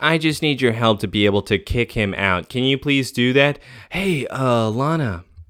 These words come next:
you're not gonna jump to conclusions now. I feel like we're not giving him the benefit of the doubt. So let's take a step back here. Um, I thought you'd be happy I'm kicking him out.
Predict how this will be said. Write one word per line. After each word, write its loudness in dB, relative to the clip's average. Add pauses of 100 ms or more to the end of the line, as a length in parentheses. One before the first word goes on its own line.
(160)
you're -2
not -2
gonna -4
jump -6
to -10
conclusions -8
now. -8
I -14
feel -4
like -8
we're -6
not -4
giving -6
him -6
the -6
benefit -4
of -6
the -16
doubt. -12 (460)
So -2
let's -8
take -8
a -6
step -4
back -4
here. -2 (260)
Um, 8
I 6
thought 8
you'd 0
be 4
happy 4
I'm 2
kicking 0
him 2
out. 4